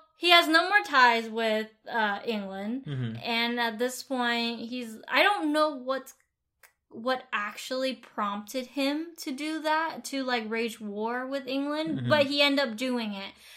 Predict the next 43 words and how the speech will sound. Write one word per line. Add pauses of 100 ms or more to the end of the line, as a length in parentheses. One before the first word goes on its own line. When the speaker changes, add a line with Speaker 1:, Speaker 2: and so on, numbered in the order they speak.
Speaker 2:
They
sent
yet
another
English
doctor,
and
that
was
the
Speaker 1:
So
Speaker 2:
last (120)
straw.
<laughs>
Speaker 1:
<laughs> (460)
So,
uh,
so,
uh,
so
at
that
point,
he's
already
Kaiser.
He's
already
the
king. (140)
Speaker 2:
Mm-hmm.
Speaker 1:
And
he
is
now
raging
war
with
England,
who
is
his
cousin.